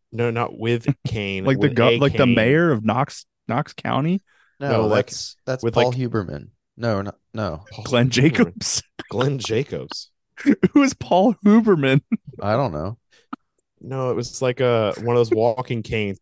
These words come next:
Speaker 1: but with a skull on the end that he was, like, clearly trying to hit somebody with.
Speaker 3: Paul
Speaker 2: So he's, like
Speaker 3: Huberman's a magi-, or, or a musician, I guess.
Speaker 2: Interesting.
Speaker 3: Weird. It's a pianist.
Speaker 2: A, a what?
Speaker 3: A pianist?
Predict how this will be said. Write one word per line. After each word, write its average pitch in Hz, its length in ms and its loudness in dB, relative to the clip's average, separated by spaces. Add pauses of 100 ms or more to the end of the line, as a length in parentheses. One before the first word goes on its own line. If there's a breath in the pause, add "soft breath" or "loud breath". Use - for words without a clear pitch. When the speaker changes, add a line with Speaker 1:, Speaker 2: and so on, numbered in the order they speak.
Speaker 1:
but 104 80 -2
with 95 80 -2
a 92 40 -6
skull 110 420 0
on 101 60 -2
the 95 120 -2
end 90 180 -2
that 87 80 -6
he 92 80 -8
was, 92 180 -8
like, 90 180 -6 (120)
clearly 101 420 -6
trying 95 240 -6
to 95 240 -6
hit 104 200 -10
somebody 87 260 -8
with. 82 180 -6 (880)
Speaker 3:
Paul 117 120 2
Speaker 2:
So 135 60 6
he's, 120 140 4
like 131 140 4
Speaker 3:
Huberman's 131 280 0
a 127 60 2
magi-, 104 640 -2
or, 98 320 2
or 92 260 2
a 92 220 -2
musician, 92 640 -2
I 78 100 -4
guess. 90 500 -4 (800)
Speaker 2:
Interesting. 92 680 -10 (260)
Speaker 3:
Weird. 98 540 0 (1000)
It's - 100 -12
a 120 40 -2
pianist. 117 680 -2 (920)
Speaker 2:
A, 95 140 -2 (140)
a 101 100 0
what? 101 340 0 (600)
Speaker 3:
A - 60 -4 (100)
pianist? 156 840 0